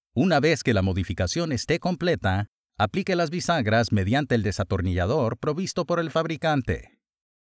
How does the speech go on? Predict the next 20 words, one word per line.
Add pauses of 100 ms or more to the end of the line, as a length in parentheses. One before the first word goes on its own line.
(500)
Luego,
siga
las
mismas
instrucciones
dadas
anteriormente
para
instalar
y
revisar
la
puerta. (540)
Aplicación
de
bisagras
a
una
puerta
non-handed,